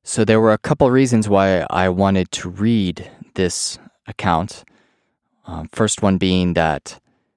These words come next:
it is a non-Western near-death experience. We have read a couple near-death experiences from China, a couple from Thailand as well,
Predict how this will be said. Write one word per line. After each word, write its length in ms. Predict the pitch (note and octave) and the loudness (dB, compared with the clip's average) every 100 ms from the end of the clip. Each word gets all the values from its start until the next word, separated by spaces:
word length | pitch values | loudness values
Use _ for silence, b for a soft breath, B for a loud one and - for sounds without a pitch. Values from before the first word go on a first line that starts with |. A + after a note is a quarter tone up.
| _ - | _ -14
it 180 | F2+ | -6
is 460 | F2 E2+ E2 D#2 - - | -2 -2 -2 -6 -10 -6
a 140 | F2 | -4
non-Western 920 | F2 F#2 F#2+ F#2+ F#2 F2+ - F#2 F#2 | 0 0 0 0 0 -2 -4 -2 0
near-death 400 | E2+ D#2 D#2+ - | -2 -2 -4 -4
experience. 720 | D2+ - G2 F#2+ G#2+ - - - _ _ _ _ _ _ | -10 -4 -2 -2 -2 -6 -12 -14 _ _ _ _ _ _
We 280 | E2 E2+ D#2+ | -10 -8 -4
have 400 | E2 D#2 D2+ - - | -2 -2 -2 -6 0
read 200 | G#2+ G2 | 2 2
a 160 | F#2 | 0
couple 680 | - - B2 - G2 F2+ E2 | -2 -4 -2 2 2 2 -2
near-death 440 | F2 F#2 E2+ E2 - | -4 -2 0 -2 -4
experiences 680 | - - F2+ E2 - F2 - | -10 -6 -4 -4 -4 -8 -8
from 280 | - D2+ | -6 -6
China, 600 | D2+ A2+ A2 G#2+ G#2+ A#2 - - | -4 -2 0 0 0 -4 -10 -12
a 140 | E2 | -12
couple 360 | - G2 - D#2 | -10 -10 -6 -8
from 560 | - F2 D#2+ D2+ D2 - _ _ _ _ _ _ - | -4 -2 -2 -4 -8 -16 _ _ _ _ _ _ -16
Thailand 500 | - G2+ F2+ F2 E2+ | -4 -2 0 -2 -4
as 120 | E2 | -2
well, 400 | F2 F#2 E2 F2+ | 0 2 0 -4